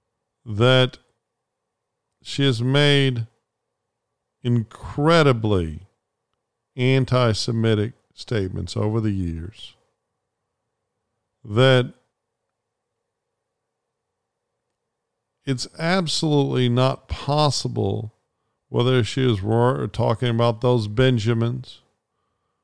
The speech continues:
or that the world had been hypnotized by Jewish people, that it makes it very difficult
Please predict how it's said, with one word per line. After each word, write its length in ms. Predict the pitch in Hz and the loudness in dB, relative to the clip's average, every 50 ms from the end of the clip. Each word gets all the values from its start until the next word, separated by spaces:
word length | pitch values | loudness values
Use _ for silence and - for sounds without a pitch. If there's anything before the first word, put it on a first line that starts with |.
| _ _ _ _ _ _ _ _ _ _ _ _ _ _ | _ _ _ _ _ _ _ _ _ _ _ _ _ _
or 560 | - 113 113 120 117 117 113 113 110 110 110 - _ _ _ _ _ _ _ _ _ _ _ _ _ _ _ - | -2 2 2 4 4 4 4 4 2 0 -2 -6 _ _ _ _ _ _ _ _ _ _ _ _ _ _ _ -4
that 180 | 123 120 117 110 | 0 0 0 2
the 80 | - | 0
world 380 | 117 107 113 123 131 127 123 117 | 0 2 4 4 6 6 4 4
had 120 | 117 113 | 2 2
been 180 | 110 117 117 110 | 2 2 2 2
hypnotized 1040 | 107 113 135 147 135 131 110 - - 123 123 120 113 107 - 120 120 117 - _ - _ _ _ _ _ _ _ _ _ _ _ _ _ _ _ _ _ _ _ _ _ _ _ _ _ | 2 2 0 0 -2 -4 -6 -4 -2 -2 -2 -2 -2 -4 -4 -8 -10 -14 -16 _ -20 _ _ _ _ _ _ _ _ _ _ _ _ _ _ _ _ _ _ _ _ _ _ _ _ _
by 180 | - 113 113 | 0 0 0
Jewish 460 | 107 98 101 123 131 127 117 101 - | 0 2 2 4 4 4 4 2 -2
people, 500 | - - 117 107 104 - - - 127 120 - _ _ _ _ _ _ _ _ _ _ _ _ _ _ _ _ _ _ _ _ _ _ _ _ _ _ _ _ _ _ _ _ _ _ _ _ _ _ _ _ _ _ _ _ _ _ _ _ _ _ _ _ _ _ _ _ _ _ _ _ _ _ _ _ _ _ _ _ _ _ _ _ _ _ _ _ _ _ _ _ _ _ _ _ _ _ _ _ _ | -6 -6 -6 -6 -6 -8 -10 -16 -16 -16 -18 _ _ _ _ _ _ _ _ _ _ _ _ _ _ _ _ _ _ _ _ _ _ _ _ _ _ _ _ _ _ _ _ _ _ _ _ _ _ _ _ _ _ _ _ _ _ _ _ _ _ _ _ _ _ _ _ _ _ _ _ _ _ _ _ _ _ _ _ _ _ _ _ _ _ _ _ _ _ _ _ _ _ _ _ _ _ _ _ _
that 260 | - 139 135 151 156 160 | -4 0 2 2 2 2
it 200 | 156 160 156 156 | 0 -2 -2 0
makes 300 | 170 185 185 165 - - | 2 2 0 0 0 -2
it 100 | 175 139 | -4 -4
very 600 | 120 110 120 156 170 175 175 175 170 165 160 156 | -2 -2 0 2 4 4 4 4 4 2 2 0
difficult 920 | 139 120 113 139 143 139 123 - 139 120 - 123 123 123 123 131 - - | -2 -4 0 2 2 2 2 0 -4 -4 -2 0 0 0 0 -2 -4 -10